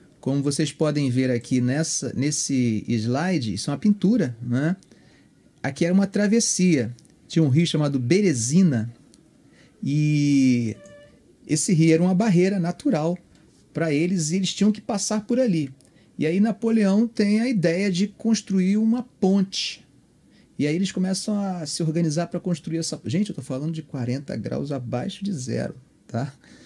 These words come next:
E eles tão tentando construir uma, uma ponte, mas o general, que era o Kurosov, ele percebe isso e ele cria uma estratégia onde ele ataca as tropas napoleônicas. São cerca de trinta mil mortos só nessa operação aí.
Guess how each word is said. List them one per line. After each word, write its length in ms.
E 420
eles 200
tão 180
tentando 380
construir 320
uma, 80
uma 240
ponte, 460
mas 320
o 140
general, 400
que 100
era 100
o 80
Kurosov, 720
ele 180
percebe 760
isso 440
e 140
ele 240
cria 340
uma 160
estratégia 760
onde 600
ele 180
ataca 680
as 160
tropas 320
napoleônicas. 540
São 120
cerca 280
de 80
trinta 580
mil 180
mortos 520
só 420
nessa 540
operação 800
aí. 180